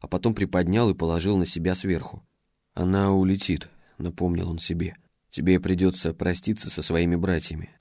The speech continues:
со своим морем, со всей своей жизнью, чтобы остаться с ней. Такой уговор,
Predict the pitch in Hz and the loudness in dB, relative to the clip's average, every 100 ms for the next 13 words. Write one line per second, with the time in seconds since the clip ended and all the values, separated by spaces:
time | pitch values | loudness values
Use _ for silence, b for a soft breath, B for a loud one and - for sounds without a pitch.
0 | _ _ - - 90 95 87 82 87 85 | _ _ -10 -6 0 2 4 4 2 0
1 | 73 b b - 82 - 92 87 87 87 | -4 b b -4 -2 0 0 0 0 0
2 | 90 95 76 76 - - - 76 76 - | 0 0 0 -4 -10 -16 -10 -8 -6 -6
3 | 78 76 80 - 80 123 _ _ _ _ | -8 -8 -8 -6 -6 -8 _ _ _ _
4 | _ _ _ - - 98 107 107 104 82 | _ _ _ -14 -2 2 4 4 4 2
5 | 82 | -2